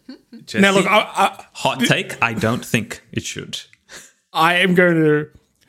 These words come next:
Speaker 2: take a real sharp turn halfway through discussing Red Dead Redemption Two, because I'm gonna get all the hatred I have, all, all the things I hated about it out, which, and there are a lot. I'm gonna get them out of the way, and then you, I'll end it by saying it's also one of the best games I've ever <laughs> played.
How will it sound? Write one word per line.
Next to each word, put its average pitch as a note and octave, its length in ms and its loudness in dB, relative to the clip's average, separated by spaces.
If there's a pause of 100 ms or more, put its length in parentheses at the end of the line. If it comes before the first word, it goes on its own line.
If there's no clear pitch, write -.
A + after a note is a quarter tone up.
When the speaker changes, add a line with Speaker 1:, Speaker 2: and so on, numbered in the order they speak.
(140)
Speaker 2:
take D#3 180 -2
a D3 60 2
real D3+ 240 2
sharp C#3 520 -2
turn D3+ 280 -4
halfway C#3 460 -4
through C3+ 180 -8
discussing C3 420 -10
Red C3+ 160 -8
Dead D3 140 -8 (160)
Redemption C3 400 -8
Two, C#3 260 -8 (360)
because - 140 -14
I'm D3 60 -6
gonna D#3 140 0
get D#3 120 0
all E3+ 140 2
the E3+ 100 4
hatred F3 440 0
I E3+ 40 4
have, D#3 260 -2 (580)
all, A3 120 2
all B3 180 4
the A#3 100 0
things A#3 160 4
I F3+ 100 4
hated F3 320 0
about G#3 260 2
it A3+ 60 -6
out, D#4+ 320 -2 (320)
which, D#3+ 280 -2
and D3+ 160 -2
there D#3 120 2
are D3 160 0
a C#3 60 2
lot. D3+ 380 -2
I'm - 440 -20
gonna D#3 120 -4
get D#3+ 180 -2
them E3 120 0
out F3+ 100 2
of E3+ 60 -2
the F3 60 0
way, G#3+ 340 -2 (800)
and E3 280 2
then E3 280 2
you, E3 140 -10 (400)
I'll E3 180 2
end D3 140 2
it E3 60 4
by D3 100 4
saying C#3 260 0 (220)
it's F3+ 140 0
also F3 180 2
one D#3+ 100 4
of C#3+ 80 4
the - 60 -2
best C#3+ 140 0
games C#3 140 0
I've C#3 100 -2
ever C#3 220 -2
<laughs> - 120 -4
played. F#3 120 2